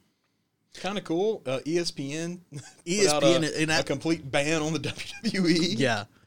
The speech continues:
Speaker 2: Uh, and this is actually a great deal for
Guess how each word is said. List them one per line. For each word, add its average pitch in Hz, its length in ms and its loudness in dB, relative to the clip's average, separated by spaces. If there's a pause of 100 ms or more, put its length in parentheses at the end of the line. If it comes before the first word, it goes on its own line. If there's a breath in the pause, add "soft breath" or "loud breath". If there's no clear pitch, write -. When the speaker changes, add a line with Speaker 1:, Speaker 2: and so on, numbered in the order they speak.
(560 loud breath)
Speaker 2:
Uh, 65 220 -8 (140)
and 170 160 2
this 226 160 4
is 247 80 2
actually 147 400 2
a 113 80 0
great 123 400 -4
deal 117 340 -4
for 117 540 -4